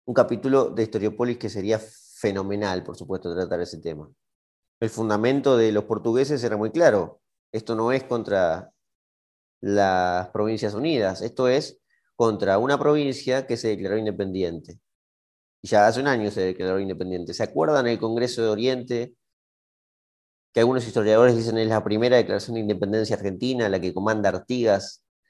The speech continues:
en Concepción del Uruguay. Bueno, ellos son independientes de Buenos Aires. Portugal, el imperio portugués, que tenía la corte en Río de Janeiro y que se queda allá a vivir el rey de Portugal aquí en Brasil,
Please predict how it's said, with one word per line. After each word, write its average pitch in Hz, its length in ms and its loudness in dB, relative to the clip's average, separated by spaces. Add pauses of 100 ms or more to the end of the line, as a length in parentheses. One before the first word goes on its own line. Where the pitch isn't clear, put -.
(800)
en 92 680 2
Concepción 104 480 -2
del 104 120 2
Uruguay. 107 580 6 (800)
Bueno, 120 240 2
ellos 151 180 0
son 151 120 0
independientes 117 540 0
de 113 80 -4
Buenos 98 220 -4
Aires. 117 460 2 (340)
Portugal, 147 600 6
el 120 120 4
imperio 127 360 4
portugués, 98 500 -2
que 107 140 0
tenía 127 300 0
la 120 180 4
corte 143 320 2
en 104 140 -2
Río 139 320 2
de 117 60 4
Janeiro 101 520 -2
y 95 100 -6
que 92 380 -4 (340)
se - 200 -4
queda 175 240 8
allá 139 260 6
a 127 60 8
vivir 123 320 4
el 98 240 0
rey 113 180 0
de 104 100 0
Portugal 101 400 0
aquí 98 240 -2
en 107 80 -2
Brasil, 117 500 -4